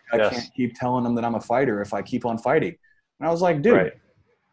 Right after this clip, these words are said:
Speaker 1: you don't need to, you fought already. That shit's in your past." And then I told him, I was like, "Listen, man, let's say you fight for three more years. Let's say you fight for five more years. Like, eventually that shit's gonna run out.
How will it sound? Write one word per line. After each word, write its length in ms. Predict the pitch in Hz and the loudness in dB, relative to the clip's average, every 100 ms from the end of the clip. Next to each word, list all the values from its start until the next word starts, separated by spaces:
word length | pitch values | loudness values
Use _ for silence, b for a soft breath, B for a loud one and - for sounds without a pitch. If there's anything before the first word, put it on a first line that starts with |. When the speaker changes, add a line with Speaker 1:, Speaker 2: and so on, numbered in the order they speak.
| _ - | _ -4
Speaker 1:
you 100 | 180 | 2
don't 160 | 269 226 | 2 4
need 160 | 202 | 4
to, 300 | 143 120 117 - | 4 4 2 2
you 140 | 180 | 0
fought 300 | 202 190 214 | 4 4 6
already. 340 | 190 196 240 | 6 6 4
That 160 | - 165 | 2 2
shit's 220 | - 180 | 2 2
in 80 | 175 | 0
your 100 | 170 | 0
past." 400 | 165 180 160 - b b | 2 4 2 -2 b b
And 100 | - | -4
then 120 | 139 160 | 0 0
I 60 | |
told 200 | 143 143 | 2 2
him, 60 | 127 | 2
I 40 | |
was 100 | 120 | 0
like, 100 | 123 | 2
"Listen, 240 | 127 151 92 | 4 2 0
man, 240 | 101 107 | -6 -2
let's 180 | 127 135 | -2 0
say 120 | 147 | 2
you 160 | 135 127 | 2 2
fight 260 | 127 123 | 2 0
for 320 | - 117 110 - _ _ _ | 0 -2 -4 -6 _ _ _
three 160 | 139 139 | 2 2
more 140 | 117 | 2
years. 320 | 104 90 85 - | 0 -2 -6 -10
Let's 120 | 101 | -6
say 120 | 120 | -2
you 100 | 113 | -2
fight 260 | 110 113 98 | 0 0 0
for 220 | 110 110 | -4 -6
five 300 | - 123 131 | -2 0 0
more 160 | 101 92 | -2 -4
years. 260 | 87 90 | -6 -8
Like, 120 | 92 - | -10 -8
eventually 760 | 113 110 151 151 117 101 101 110 | -6 -4 -4 -4 -4 -4 -4 -4
that 140 | 107 104 | -4 -4
shit's 240 | - 127 | -2 -2
gonna 180 | - 123 | -2 -2
run 180 | 123 135 | 0 2
out. 220 | 170 - | 2 0